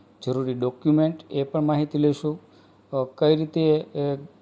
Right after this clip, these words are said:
પી એમ ગ્રામીણ આવાસ યોજનાના કાયદા કાનૂન છે અને કઈ એની લિંક છે તેની ચર્ચા પણ આપણે આ વીડિયોમાં કરશું. અ, આ પી એમ ગ્રામીણ આવાસ યોજના અરજી કરવા માટે જરૂરી ડોક્યુમેન્ટ્સની ચર્ચા કરીએ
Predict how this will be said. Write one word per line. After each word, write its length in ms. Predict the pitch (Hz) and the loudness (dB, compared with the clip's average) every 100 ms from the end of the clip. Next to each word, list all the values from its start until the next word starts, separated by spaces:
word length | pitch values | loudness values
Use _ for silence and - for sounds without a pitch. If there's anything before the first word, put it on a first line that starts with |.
| _ | _
પી 140 | 147 151 | 0 0
એમ 160 | 170 | 0
ગ્રામીણ 300 | 151 156 151 | 0 0 2
આવાસ 320 | 139 139 - | 0 0 -4
યોજનાના 380 | 143 131 135 131 | -6 -4 -6 -8
કાયદા 340 | 127 127 135 160 | -6 -6 -2 -2
કાનૂન 340 | 160 156 147 | 0 0 -2
છે 160 | - 127 | -4 -12
અને 220 | - 131 - | -12 -14 -8
કઈ 200 | 143 143 | -6 -4
એની 260 | 131 131 - | -4 -6 -8
લિંક 360 | - 143 160 165 | -4 0 0 -2
છે 160 | - 135 | -4 -8
તેની 240 | 135 127 | -6 -8
ચર્ચા 360 | 123 123 - 127 | -4 -6 -4 -6
પણ 180 | 131 | -4
આપણે 340 | 120 113 131 240 - - _ _ - | -6 -4 -4 -4 -10 -20 _ _ -8
આ 20 | |
વીડિયોમાં 480 | 123 117 117 151 277 - _ _ | -6 -4 -4 -6 -8 -18 _ _
કરશું. 600 | 127 113 - 131 147 - _ _ _ - _ _ | -10 -10 -14 -16 -18 -20 _ _ _ -20 _ _
અ, 40 | 156 147 143 - | -10 -8 -8 -4
આ 80 | 143 | -4
પી 260 | - 170 | -2 0
એમ 200 | 190 208 | 0 2
ગ્રામીણ 320 | 185 190 190 | 2 2 2
આવાસ 380 | 196 156 156 156 | 0 2 2 2
યોજના 400 | 160 147 151 156 | 0 0 2 2
અરજી 240 | 143 127 147 | 0 -2 -2
કરવા 220 | 147 135 | 0 0
માટે 300 | 139 139 127 | -2 -2 -4
જરૂરી 400 | 101 131 139 135 | -4 -4 -4 -4
ડોક્યુમેન્ટ્સની 720 | 127 127 - 175 185 180 156 | -4 -4 -2 0 0 -2 -6
ચર્ચા 360 | 123 131 - 120 | -4 -4 -2 -2
કરીએ 320 | 131 127 | -4 -6